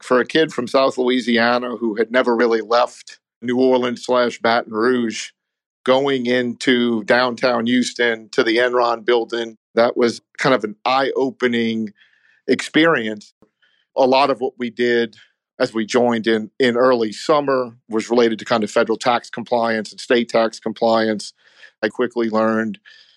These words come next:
I had an aptitude for it in that sense of it just clicked.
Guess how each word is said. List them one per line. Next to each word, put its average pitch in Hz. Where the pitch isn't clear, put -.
I 117
had 131
an 110
aptitude 113
for 117
it 98
in 120
that 107
sense 113
of 110
it 117
just 123
clicked. -